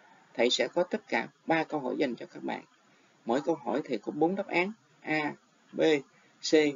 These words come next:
và D. Nhiệm vụ của chúng ta trong vòng mười giây các bạn sẽ tìm ra cho mình đáp án đúng nhất. Sau ba lượt chơi, bạn nào trả lời đúng tất cả những câu hỏi của thầy, bạn đó sẽ là người chiến thắng.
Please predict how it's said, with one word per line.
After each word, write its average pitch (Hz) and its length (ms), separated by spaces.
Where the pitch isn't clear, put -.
và 113 160
D. 143 40
Nhiệm 127 180
vụ 139 140
của - 160
chúng 190 200
ta 175 220
trong 151 160
vòng 135 280
mười 139 180
giây 160 220
các - 160
bạn 127 140
sẽ - 240
tìm 135 220
ra 147 180
cho 147 100
mình 135 240
đáp - 160
án 190 260
đúng 196 180
nhất. 247 200
Sau 170 240
ba 170 220
lượt 135 180
chơi, 160 240
bạn 117 200
nào 123 220
trả 135 120
lời 131 180
đúng - 140
tất - 180
cả - 320
những - 120
câu 160 140
hỏi 127 220
của 156 100
thầy, 135 260
bạn 120 180
đó 151 180
sẽ - 240
là 151 80
người 131 200
chiến 180 200
thắng. 202 280